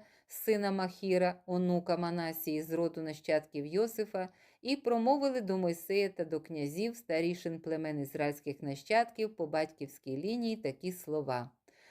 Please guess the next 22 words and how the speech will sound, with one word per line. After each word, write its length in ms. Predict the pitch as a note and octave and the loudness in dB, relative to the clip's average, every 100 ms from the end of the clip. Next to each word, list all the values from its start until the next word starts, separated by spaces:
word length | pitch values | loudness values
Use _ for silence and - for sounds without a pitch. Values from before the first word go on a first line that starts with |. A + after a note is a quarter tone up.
| _ _ | _ _
«Тобі, 500 | - G#3+ G3 G3 D3+ F3 | 4 4 4 -2 -2 -6
нашому 640 | F3 F#3 A3 A3 G3+ F#3+ | -2 0 0 -2 -4 -2
володарю, 600 | E3+ E3+ G3+ G3 D3 C#3+ | 0 2 2 2 0 0
Господь 680 | C#3 D#3+ D#3+ - G3 G#3 - _ _ - | -2 -6 -8 -4 0 0 -2 _ _ -4
заповів 520 | F3 F#3 G3 A3+ B3+ | 0 2 2 2 0
дати 420 | G3+ A3 A3 G3 | 4 6 6 2
землю 460 | F3+ F#3 G#3 G#3 G3 | 2 4 4 2 -2
в 60 | |
спадщину 720 | F#3 - A3+ G#3+ G#3+ - C#3 C3+ | -4 -2 0 0 -4 -10 -8 -6
ізраїльтянам. 840 | D#3 D3+ D#3 D3 D3 D#3+ D3 C3 - _ _ - | -8 -4 -4 -4 -2 -2 -2 -8 -12 _ _ -2
Господь 540 | F3+ G3+ - A3 A3+ | 2 2 4 2 2
також 400 | G3+ F#3+ G#3 G#3 | 0 -2 -2 -2
сказав 500 | - - F3+ F#3 G3 | -4 -2 2 4 2
нашому 480 | F#3+ F#3+ F#3+ F#3 F3 | 2 -2 -2 -2 0
володарю 580 | E3 E3 G3 F#3+ F3+ E3+ | 2 2 2 4 2 2
дати 360 | E3+ G3+ G3+ | 2 2 2
спадщину 760 | E3+ - F#3 F#3+ - - F3 E3+ | -4 -4 -2 -2 -4 -6 -4 -2
нашого 480 | F3 F3+ F3+ D#3 D#3+ | 0 -2 -2 -2 0
брата 540 | F3 F3+ F#3 E3 E3+ - _ - | 4 4 2 -2 -4 -10 _ -2
Целофехада 920 | F#3+ E3+ D#3+ - D3 - F3 G3 F#3+ | 2 4 2 -2 -4 0 2 4 2
його 360 | E3+ D#3+ F3 | 2 2 0
дочкам. 580 | F3+ A#3+ A3 - C3 C3+ | 2 2 0 -4 -10 -10